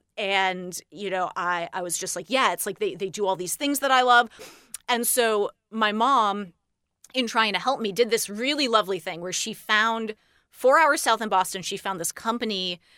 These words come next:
that did in-person aptitude testing.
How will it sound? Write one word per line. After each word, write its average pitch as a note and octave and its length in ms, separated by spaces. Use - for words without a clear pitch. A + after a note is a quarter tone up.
that F3 340
did F#3+ 540
in-person A#3 640
aptitude - 520
testing. - 460